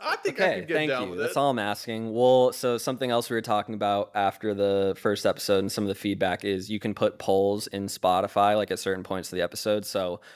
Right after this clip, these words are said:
Speaker 2: we'll put a poll in here and ask for feedback on if you'd support intermissions during movies. So we're both for it. Is this something we agree on? This might be a first for side characters and a last, potentially, that we're on the same side of
Speaker 1: Yeah,
Speaker 2: the
Speaker 1: I mean,
Speaker 2: fence.
Speaker 1: you know, I'm, I'm, uh,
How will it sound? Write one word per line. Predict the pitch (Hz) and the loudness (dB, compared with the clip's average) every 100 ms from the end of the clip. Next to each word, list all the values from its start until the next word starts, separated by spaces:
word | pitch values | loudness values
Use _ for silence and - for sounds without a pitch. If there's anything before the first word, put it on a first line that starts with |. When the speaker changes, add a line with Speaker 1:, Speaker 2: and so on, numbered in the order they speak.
| - | -8
Speaker 2:
we'll | 120 | -2
put | 139 | 0
a | 127 | 0
poll | - 120 110 | 2 2 2
in | 101 | -4
here | 107 101 92 92 | -8 -6 -6 -6
and | 101 | -6
ask | 95 92 - | -4 -4 -8
for | - 101 | -4 -2
feedback | 92 104 95 92 90 | -2 -2 0 0 0
on | 87 87 87 | -2 -4 -4
if | 92 - | -6 -4
you'd | 92 | -6
support | - - 95 90 95 | -6 0 2 2 2
intermissions | 92 87 85 85 - | -4 -4 -6 -8 -6
during | 85 82 | -6 -6
movies. | 82 71 - - | -6 -12 -14 -16
So | - 87 87 | -10 -10 -8
we're | 90 110 | -4 0
both | 120 117 | 2 2
for | - 110 117 | 0 2 4
it. | 131 | 2
Is | 110 | 0
this | 123 - | -6 -4
something | 151 143 | -4 -2
we | 135 123 | -2 -2
agree | 82 87 104 | -2 -8 -4
on? | 135 170 185 - _ - | -2 -2 -4 -10 _ -8
This | 160 | -2
might | 131 | 0
be | 123 | 0
a | 107 | -2
first | - 147 143 - | 2 2 0 -4
for | - | -8
side | 113 117 135 160 | -4 2 2 0
characters | 107 101 107 104 101 107 107 | -6 -6 -8 -10 -10 -12 -10
and | 120 139 | -4 -2
a | 110 | 2
last, | 117 131 120 - - | 4 2 0 -10 -12
potentially, | 123 127 127 - 107 | -2 -2 -2 -4 -4
that | 107 104 | -2 -2
we're | 110 | -2
on | 107 | -4
the | 113 | -4
same | 127 123 | -6 -4
side | 151 151 147 | 0 0 -2
of | |
Speaker 1:
Yeah, | 127 | -4
Speaker 2:
the | 143 | 0
Speaker 1:
I | 127 | 0
mean, | 151 | 0
Speaker 2:
fence. | 147 | -6
Speaker 1:
you | 156 | -4
know, | 151 147 | 2 2
I'm, | 143 143 147 | 4 0 -2
I'm, | 127 135 131 | -2 -2 0
uh, | 135 131 127 123 | 0 0 0 -2